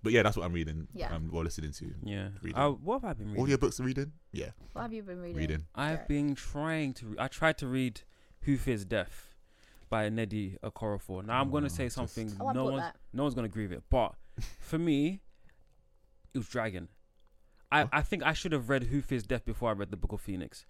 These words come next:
Speaker 3: 'cause the Book of Phoenix is quite fast-paced.
Speaker 2: Mm-hmm.
Speaker 1: Oh, okay,
Speaker 3: Do you
Speaker 1: yeah,
Speaker 3: know what I
Speaker 1: sorry.
Speaker 3: mean? Whereas Who
Speaker 1: Right.
Speaker 3: Fears Death is, it has to establish a world that the Book of Phoenix ha-, already had established for it.
Speaker 1: Mm.
Speaker 3: Do you know what I mean? So it was kind of slow for me. I prob-, I'm gonna keep, I'm gonna keep with it.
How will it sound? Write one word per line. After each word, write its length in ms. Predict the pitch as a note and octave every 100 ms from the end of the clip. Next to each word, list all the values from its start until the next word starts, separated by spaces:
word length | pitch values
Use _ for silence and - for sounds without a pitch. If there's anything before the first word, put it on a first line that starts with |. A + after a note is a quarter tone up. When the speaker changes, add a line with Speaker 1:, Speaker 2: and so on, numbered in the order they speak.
| - - - -
Speaker 3:
'cause 120 | -
the 80 | A#2+
Book 180 | A2 F3
of 80 | -
Phoenix 280 | D3+ B2+ A2
is 60 |
quite 240 | - C3 -
fast-paced. 640 | B2+ - D3 F3+ - -
Speaker 2:
Mm-hmm. 240 | G3+ G3+ G3 - - - -
Speaker 1:
Oh, 240 | A#2 A#2+
okay, 160 | A2+ G#2+
Speaker 3:
Do 40 | F2+
you 40 |
Speaker 1:
yeah, 40 | F2+
Speaker 3:
know 60 |
what 80 | B2+
I 40 | C3+
Speaker 1:
sorry. 60 |
Speaker 3:
mean? 300 | C#3+ A#2+ G#2
Whereas 400 | C3 C3 C3 A#2+
Who 60 | C#3+
Speaker 1:
Right. 80 | D#3
Speaker 3:
Fears 220 | C#3+ A#2+
Death 260 | B2+ B2 - - - - - - - - - - -
is, 280 | D3 B2+ - -
it 80 | A#2
has 220 | D3+ C#3+
to 80 | -
establish 580 | - - C3 B2 A#2+ A#2+
a 60 |
world 440 | G2+ A2+ G2 F#2+ - -
that 140 | F2+
the 60 | G2+
Book 240 | G2 -
of 80 | G#2+
Phoenix 540 | - B2 G#2 - - - - _ - -
ha-, 120 | - -
already 240 | C#3+ B2+ A2+
had 180 | B2 A2+
established 540 | - B2 G#2 G#2+ -
for 320 | - B2 G2
it. 120 | B1+ - -
Speaker 1:
Mm. 260 | E2 D#2+ F#2
Speaker 3:
Do 100 | A#2
you 40 |
know 60 | A#2
what 60 |
I 40 | A2+
mean? 260 | A#2 F#2 - - - - -
So 160 | - A2
it 80 |
was 100 | A2
kind 220 | - C#3 A#2+
of 80 |
slow 320 | - A#2+ A#2+ A#2
for 160 | -
me. 120 | G2
I 80 | G2
prob-, 200 | - D#3+ D3
I'm 80 |
gonna 160 | F3 F3
keep, 220 | - -
I'm 100 | D#3+
gonna 120 | G#3
keep 180 | G#3+ B3
with 140 | C3+ G#2+
it. 160 | B2+